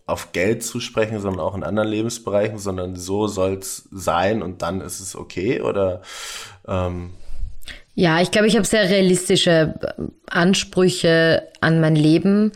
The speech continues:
Speaker 2: und, also ich bin kein Mensch, der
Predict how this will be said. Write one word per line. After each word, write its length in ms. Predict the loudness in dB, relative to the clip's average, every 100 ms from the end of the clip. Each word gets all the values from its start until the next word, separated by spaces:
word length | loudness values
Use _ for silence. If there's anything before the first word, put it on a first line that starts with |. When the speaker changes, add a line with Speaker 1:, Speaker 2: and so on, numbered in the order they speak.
| -8 -20 -20 -20 _
Speaker 2:
und, 580 | 2 4 4 2 -2 -12 -12 _ _ _ _
also 260 | -2 -2 0
ich 160 | -2 0
bin 140 | 2
kein 340 | 2 2 4
Mensch, 380 | 4 4 2 2
der 520 | 4 4 4 4 2